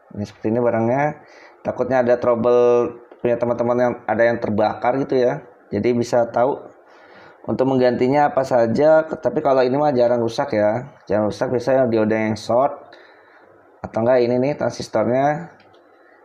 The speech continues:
Untuk bagian bawah tidak ada. Ini lampunya.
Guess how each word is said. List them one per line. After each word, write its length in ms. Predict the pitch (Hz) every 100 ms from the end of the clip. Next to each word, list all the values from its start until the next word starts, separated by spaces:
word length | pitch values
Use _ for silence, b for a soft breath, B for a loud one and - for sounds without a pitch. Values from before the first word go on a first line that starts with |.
| _
Untuk 160 | - 107
bagian 320 | 123 123 123
bawah 240 | 123 147 160
tidak 480 | 151 127 117 117
ada. 480 | 117 143 156 160 160 - - _ b b b b b b _ -
Ini 160 | 123
lampunya. 1120 | 135 123 123 - 123 123 143 151 151 156 156